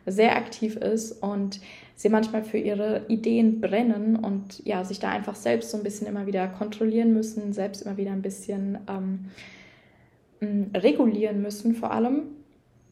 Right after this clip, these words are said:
Ja, da eben einfach auch genug Pausen einzu-, einzuplanen, genug Entspannung einzuplanen. Ähm, ansonsten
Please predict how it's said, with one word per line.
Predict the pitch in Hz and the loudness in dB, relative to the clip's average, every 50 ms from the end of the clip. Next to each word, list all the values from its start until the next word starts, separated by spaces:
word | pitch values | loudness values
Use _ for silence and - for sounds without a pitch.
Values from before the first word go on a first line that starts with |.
| _ _ | _ _
Ja, | - 196 196 180 - - - - | -4 -4 -4 -4 -6 -12 -4 0
da | 220 202 | 2 2
eben | - 196 214 214 | 4 4 2 2
einfach | 202 208 196 196 - 190 190 - - | 0 -2 -4 -4 -4 -6 -6 -6 -4
auch | 175 165 165 165 - - - - - _ | -2 -2 -2 -2 -4 -8 -14 -18 -12 _
genug | - 220 226 233 247 233 - - - - | 4 6 6 6 6 4 -2 -8 -12 -16
Pausen | - - 214 190 208 220 220 214 220 | -8 -4 0 2 4 4 2 2 -2
einzu-, | 220 - 190 185 190 190 185 - - - - - - - | -4 -4 -4 -6 -6 -6 -8 -8 -10 -10 -12 -14 -12 -10
einzuplanen, | - 202 202 196 196 196 - - - - - 190 190 190 190 190 190 190 | -8 -6 -4 -4 -6 -8 -10 -16 -14 -10 -8 -6 -4 -4 -2 -2 -2 -2
genug | 185 202 208 220 220 220 220 220 - - - _ _ _ _ _ _ _ _ _ _ _ - - - | -2 0 2 2 2 2 0 -6 -12 -16 -20 _ _ _ _ _ _ _ _ _ _ _ -20 -18 -8
Entspannung | - 208 214 - - 185 190 190 190 185 | -6 -6 -6 -4 -2 -2 -2 -2 -2 -4
einzuplanen. | 185 196 - - - - - - - - - - 226 - - - - - - - - - - - - - - - - _ _ _ | -6 -8 -10 -10 -12 -14 -16 -14 -14 -10 -10 -10 -10 -12 -14 -20 -20 -20 -20 -18 -18 -18 -18 -20 -20 -20 -20 -20 -20 _ _ _
Ähm, | - 233 233 233 233 233 233 233 233 233 226 226 233 233 233 233 233 233 240 233 - | 4 4 6 6 4 4 4 4 4 6 6 8 8 8 8 6 6 4 2 0 0
ansonsten | - 226 226 220 220 214 214 202 220 214 208 202 - - - - - 226 233 247 285 | 0 2 4 6 6 4 4 2 2 0 0 -2 -4 -8 -8 -4 0 0 2 2 2